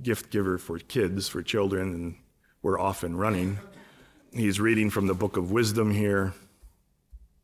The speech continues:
This painting was cleaned when we did our big Piero show a few years ago, so it's in magnificent condition.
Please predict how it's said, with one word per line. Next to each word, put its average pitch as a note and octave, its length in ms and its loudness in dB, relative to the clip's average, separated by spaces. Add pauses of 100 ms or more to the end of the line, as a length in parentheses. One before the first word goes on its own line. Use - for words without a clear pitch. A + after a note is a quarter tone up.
(680)
This B2 160 4
painting G#2+ 380 2
was - 160 2
cleaned G2+ 420 2
when F#2 160 2
we F2+ 140 2
did F2+ 160 0
our E2+ 120 0
big F#2 240 -2
Piero F2+ 420 0
show F2 320 -2
a E2+ 60 -6
few F2 180 -8
years F2 360 -6
ago, E2 260 -10
so F2+ 200 -6
it's D#2+ 120 -10
in F2 120 -6
magnificent F2+ 640 -10
condition. F2+ 600 -10